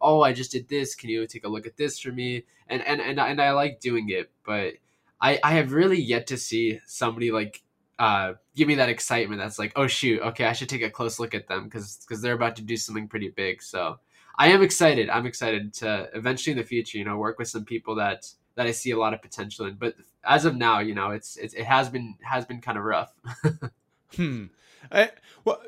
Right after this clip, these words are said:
Speaker 2: how much, in terms of your success, because obviously part of success is also getting started at the right time. Like, I feel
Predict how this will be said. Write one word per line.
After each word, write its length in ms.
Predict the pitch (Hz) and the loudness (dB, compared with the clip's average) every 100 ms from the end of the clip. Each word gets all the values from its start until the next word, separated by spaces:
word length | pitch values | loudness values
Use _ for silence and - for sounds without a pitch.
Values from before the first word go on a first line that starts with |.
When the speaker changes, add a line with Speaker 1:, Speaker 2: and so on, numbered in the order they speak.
| - _ _ _ _ _ | -20 _ _ _ _ _
Speaker 2:
how 540 | 160 175 233 254 240 196 | -2 4 4 4 0 -6
much, 680 | 151 151 156 156 156 - - | -8 -6 -2 -2 -2 -4 -8
in 300 | - 160 165 | 0 2 2
terms 400 | - 240 247 185 | 2 2 2 4
of 180 | 165 131 | 2 4
your 300 | 131 143 143 | 4 6 4
success, 640 | 131 - - 107 95 - | 0 -4 0 2 2 -2
because 460 | - 135 131 147 131 | 0 0 4 2 2
obviously 580 | - 170 160 147 151 131 | 2 4 4 2 2 0
part 300 | - 135 135 | 6 8 8
of 120 | 117 | 4
success 760 | - 110 - 110 95 95 - _ _ _ _ - | -2 -4 2 2 2 0 -8 _ _ _ _ 0
is 380 | 123 123 117 110 | 4 6 4 0
also 1080 | 110 117 120 - 120 113 110 107 107 104 98 _ _ _ _ _ _ _ _ _ _ | 2 4 4 2 2 4 4 4 4 2 -4 _ _ _ _ _ _ _ _ _ _
getting 380 | 117 143 131 127 | 2 6 6 6
started 460 | 117 - 120 117 117 | 2 6 6 6 2
at 80 | 113 | 0
the 100 | 110 | 2
right 260 | 113 117 | 4 4
time. 280 | 117 117 147 | 2 0 4
Like, 180 | 139 127 | 4 6
I 160 | 123 | 6
feel 580 | 117 - 160 147 139 - | 6 4 8 8 8 4